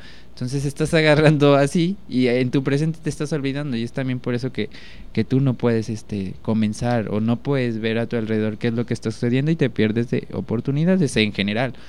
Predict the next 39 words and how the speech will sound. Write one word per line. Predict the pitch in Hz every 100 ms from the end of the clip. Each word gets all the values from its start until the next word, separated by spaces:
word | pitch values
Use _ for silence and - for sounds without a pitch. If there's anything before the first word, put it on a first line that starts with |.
| - -
Sol-, | - 113 120
en | 117 110
parejas | 110 117 151 123
estamos | - 113 117
hablando, | 104 127 127
pero | 110 101
también | 104 110 123 - - -
se | -
pierden | 101 113 123
muchas | 120 110 123
oportunidades | 110 98 98 101 101 101 110
en | 110
cuestiones | 101 98 110 110 110 - - - -
laborales, | 175 165 117 107 107 107
en | 113
cuestiones | 104 110 113 113
personales, | - 98 98 98 104 101 101
en | 104
cuestión | 107 104 113 113
de | 123
crecimiento, | 113 98 101 107 107 110
en |
cuestión | 107 104 110 110
de | 110
salud. | 107 101 117
Entonces, | 107 101 110 131 139 - - - - - - 113
enfócate | - 117 135 - 147 - -
en | 101 107
ti, | 143 180 196
en | 120 113
tu | 104
presente, | 98 101 139 151 160 175 - - - -
trabaja | 113 113 107
en | 107 107
ti, | 131 135
en | 117
tu | 104
amor | 104 101
propio | 101 123 131 143 151